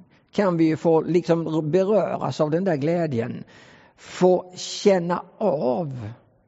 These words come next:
vad det är vi firar och verkligen tänka: "Det här är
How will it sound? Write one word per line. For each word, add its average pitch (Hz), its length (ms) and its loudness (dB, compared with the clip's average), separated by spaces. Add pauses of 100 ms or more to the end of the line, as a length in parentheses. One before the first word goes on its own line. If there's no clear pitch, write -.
(200)
vad 170 220 0
det 190 240 0
är 151 60 2
vi 131 140 -2
firar 165 760 -4 (460)
och 165 240 -2
verkligen 190 440 0
tänka: 165 380 -2
"Det 147 120 -2
här 151 200 -2
är 147 220 -2